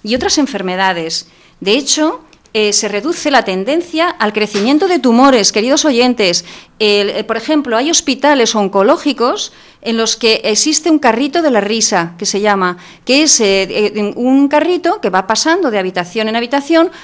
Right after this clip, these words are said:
con películas cómicas, eh, con chistes, con cantidad de materiales que hacen reír a los pacientes,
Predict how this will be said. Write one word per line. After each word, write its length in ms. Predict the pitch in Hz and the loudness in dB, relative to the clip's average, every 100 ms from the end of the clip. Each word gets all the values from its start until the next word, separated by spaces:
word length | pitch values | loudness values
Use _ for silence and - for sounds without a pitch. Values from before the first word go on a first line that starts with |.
| - | -10
con 220 | - 220 | -4 -2
películas 640 | 220 226 254 247 247 233 - | 0 0 -2 0 2 2 0
cómicas, 800 | 294 277 277 269 269 262 269 - - - | 2 4 4 2 2 2 0 -4 -16 -2
eh, 200 | 226 220 | 0 0
con 260 | 220 220 220 | 0 0 0
chistes, 840 | - 269 269 - 254 247 240 247 | 0 2 0 0 0 2 2 0
con 240 | - 233 226 | -2 -4 0
cantidad 440 | 214 208 226 269 | -2 -2 0 4
de 80 | 294 | 4
materiales 640 | 294 285 311 330 320 202 | 4 2 4 4 4 2
que 80 | - | -2
hacen 200 | 220 247 | -4 -2
reír 200 | 254 254 | -2 0
a 40 | 254 | -2
los 120 | - | -2
pacientes, 580 | 285 330 370 359 440 | -4 0 0 0 -2